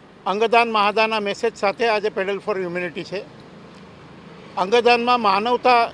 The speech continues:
એ મહત્ત્વનું તત્વ છે. આપણા દેશમાં માન્યતાના કારણે અંગદાન ઓછું થાય છે.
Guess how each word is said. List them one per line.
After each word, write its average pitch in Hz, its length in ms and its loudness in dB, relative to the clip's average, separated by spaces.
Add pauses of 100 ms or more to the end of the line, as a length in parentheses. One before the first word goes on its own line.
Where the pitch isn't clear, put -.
એ 220 80 2
મહત્ત્વનું 214 540 0
તત્વ 226 300 2
છે. 175 240 -4 (1000)
આપણા 226 280 0
દેશમાં 226 500 2
માન્યતાના 233 600 0
કારણે 220 320 2
અંગદાન 214 400 0
ઓછું 196 260 -4
થાય 170 200 2
છે. 190 160 -8